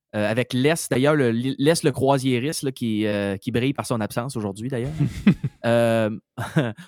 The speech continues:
Speaker 1: on avait jasé des Hurricanes, puis on disait que si les, si les Bruins, euh, venaient qu'à pogner les Hurricanes, euh, ça pourrait peut-être être l'équipe qui met en danger les Bruins.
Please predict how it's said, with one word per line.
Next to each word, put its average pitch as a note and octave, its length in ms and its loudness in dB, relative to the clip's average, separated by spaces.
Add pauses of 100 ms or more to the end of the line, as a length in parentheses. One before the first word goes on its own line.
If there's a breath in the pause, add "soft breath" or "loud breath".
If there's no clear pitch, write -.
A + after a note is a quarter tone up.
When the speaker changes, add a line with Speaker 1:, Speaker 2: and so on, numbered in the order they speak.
(120)
Speaker 1:
on C3+ 120 4
avait D#3+ 240 6
jasé D3+ 540 6
des D#3+ 100 4
Hurricanes, C#3 600 4
puis A#2 120 -10
on B2 140 2
disait B2 260 0
que C#3+ 140 0
si - 260 -2
les, C#3+ 320 2 (400)
si - 180 -2
les F3+ 160 4
Bruins, F3+ 640 4 (800)
euh, B2 180 4
venaient C3 300 -2
qu'à C#3 160 0
pogner C3+ 340 2
les D3+ 100 4
Hurricanes, C3 1000 0 (100)
euh, G#2+ 560 2
ça - 160 -2
pourrait A#2+ 240 -2
peut-être D#3+ 500 0
être C3+ 180 0
l'équipe C3 360 -2
qui - 140 -2
met A#2+ 100 2
en C3 140 2
danger A#2+ 480 0
les A#2+ 160 0
Bruins. C#3 340 0